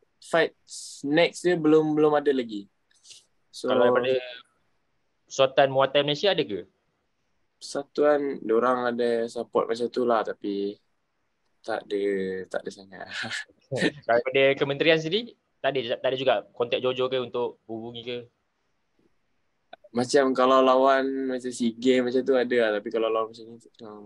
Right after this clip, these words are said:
Speaker 1: tak support lah.
Speaker 2: Tak ada lah, okey. Mungkin sebab hari tu, ah, saya dah, dah dengar hadiah kemenangan almost empat puluh K juga tu, <laughs> banyak.
Speaker 1: Banyak, banyak. Sebab,
Speaker 2: Ah, so,
Speaker 1: sebab
Speaker 2: apa
Speaker 1: tu
Speaker 2: yang Jojo plan untuk buat dengan duit kemenangan tu?
Speaker 1: <laughs> Tak tahu juga.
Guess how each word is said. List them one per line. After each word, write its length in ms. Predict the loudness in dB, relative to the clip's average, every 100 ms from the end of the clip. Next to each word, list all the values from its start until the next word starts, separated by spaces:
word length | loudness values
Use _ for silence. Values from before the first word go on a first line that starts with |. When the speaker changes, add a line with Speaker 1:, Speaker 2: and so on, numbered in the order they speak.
| -20
Speaker 1:
tak 160 | -16 -16
support 320 | -18 _ -20 -20
lah. 100 | _ _ _ _ -16
Speaker 2:
Tak 80 | -12
ada 120 | -8 -6
lah, 40 | -6 -10
okey. 320 | -10 -12 -12 _ _ _ -6
Mungkin 220 | -4 -4 -2
sebab 200 | 0 2
hari 160 | 2 -2
tu, 320 | 2 4 4 4
ah, 680 | 6 6 4 2 2 0 -4
saya 200 | -4 -4
dah, 120 | -4 -6
dah 260 | _ -8
dengar 280 | -6 -2 0 0
hadiah 240 | 0 -2 -2
kemenangan 380 | -4 -4 -4 -4
almost 560 | -4 -4 -8 -12 -20 _ _ -6
empat 100 | -4
puluh 160 | -4 -2
K 180 | -2 0
juga 220 | 0 0
tu, 160 | 0 2
<laughs> 60 |
banyak. 540 | 0 2 0 0 -2 -6 _ _ _ _
Speaker 1:
Banyak, 380 | -4 2 4 4
banyak. 340 | 2 2 0 -2
Sebab, 160 | 0 2
Speaker 2:
Ah, 60 | 2
so, 140 | 2 4
Speaker 1:
sebab 100 | 4
Speaker 2:
apa 120 | 6
Speaker 1:
tu 60 | 6
Speaker 2:
yang 100 | 4
Jojo 140 | 0 0
plan 180 | 2 2
untuk 180 | 2 -2 0
buat 200 | 0 0
dengan 220 | 0 -2 -4
duit 160 | -6
kemenangan 340 | -8 -6 -6 -6
tu? 80 | -8 _ _ _ _ _ _ _ -12
Speaker 1:
<laughs> 580 | -10 -2 -2 -2 -2
Tak 120 | -2 0
tahu 300 | 2 4 4
juga. 480 | 2 0 0 0 -4